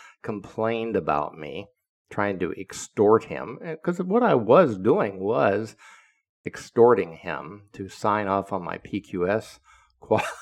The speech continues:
<laughs> qualifications. But he had no witnesses.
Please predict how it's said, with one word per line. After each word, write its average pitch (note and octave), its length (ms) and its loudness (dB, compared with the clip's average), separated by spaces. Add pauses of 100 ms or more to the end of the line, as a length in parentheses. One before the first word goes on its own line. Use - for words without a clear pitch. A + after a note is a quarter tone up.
(100)
<laughs> - 540 -4
qualifications. F#2+ 1200 -4 (280)
But E3+ 180 4
he F3 180 -4
had B2+ 240 -6
no G#2 160 -2
witnesses. - 880 -4